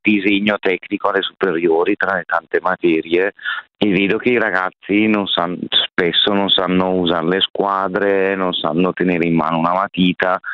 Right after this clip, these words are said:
quindi la manualità a partire da,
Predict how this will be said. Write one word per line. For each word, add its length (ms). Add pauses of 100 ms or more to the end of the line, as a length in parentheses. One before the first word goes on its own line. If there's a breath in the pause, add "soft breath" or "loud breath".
(260 loud breath)
quindi 420
la 220
manualità 680
a 60
partire 560
da, 480